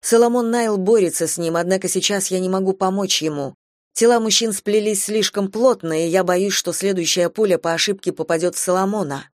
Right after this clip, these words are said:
Снова раздается оглушительный звук выстрела — но на этот раз не из моего оружия.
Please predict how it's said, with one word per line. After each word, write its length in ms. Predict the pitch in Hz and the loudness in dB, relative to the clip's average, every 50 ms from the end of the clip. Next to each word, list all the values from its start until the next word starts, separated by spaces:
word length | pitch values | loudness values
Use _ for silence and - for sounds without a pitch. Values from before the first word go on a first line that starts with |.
| _ _ _ _ _ _ _ _ _ _ | _ _ _ _ _ _ _ _ _ _
Снова 360 | - - - 233 247 240 226 220 | -6 -2 0 2 2 4 4 4
раздается 520 | 208 196 175 190 190 196 208 202 - 190 | 2 2 4 4 4 2 2 2 0 0
оглушительный 600 | 180 180 185 180 - 202 190 185 180 170 175 175 | 2 2 2 2 2 0 0 -2 -2 -2 -2 -2
звук 320 | 165 160 180 190 190 - | -2 0 0 0 0 0
выстрела — 680 | 180 185 220 240 - - 208 196 196 190 190 180 170 - _ _ _ _ _ _ - | 0 0 0 0 0 -2 -2 0 2 2 2 0 -2 -6 _ _ _ _ _ _ -4
но 140 | 190 202 214 | -2 0 0
на 140 | 214 220 233 | 2 0 0
этот 220 | 233 226 208 202 | 0 0 -2 0
раз 280 | 202 220 226 208 - - | 0 0 0 0 0 -2
не 160 | 196 202 208 | -2 -2 -2
из 120 | 196 185 | -2 -2
моего 420 | 196 202 208 208 208 196 196 180 160 | -2 -2 -2 -2 -2 0 2 2 2
оружия. 680 | 156 160 165 160 147 139 139 147 143 139 - - | 2 0 -2 -2 -2 -2 -4 -4 -4 -6 -8 -12